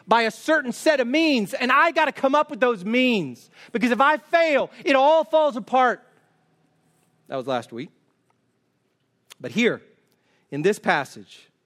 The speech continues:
we see an Abram who is so confident that God will keep his promises of land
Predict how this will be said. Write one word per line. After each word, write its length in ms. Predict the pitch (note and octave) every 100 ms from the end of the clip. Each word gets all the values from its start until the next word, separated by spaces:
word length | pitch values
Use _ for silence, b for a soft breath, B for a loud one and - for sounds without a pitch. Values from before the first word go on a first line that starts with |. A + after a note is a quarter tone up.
| _ _ _ _
we 100 | D#3
see 320 | F3+ - A#3
an 160 | A3+ G#3+ -
Abram 440 | F3 E3+ C3+ B2
who 140 | C3+
is 80 | C3
so 580 | - - - C4+ D#4 F4+
confident 800 | - - E4+ F#4 A#3+ C#4 G#3 C#3+ _ b b b
that 280 | - G#3 D#3+
God 520 | C#3 A#3 C4 D4 D#4
will 160 | B3 A#3+
keep 340 | - D4 D4+
his 160 | D4+ C#4+
promises 640 | - C#4 C4+ C#4 B3+ C4+
of 140 | B3+ A3
land 480 | A#3+ A3+ G#3+ G#3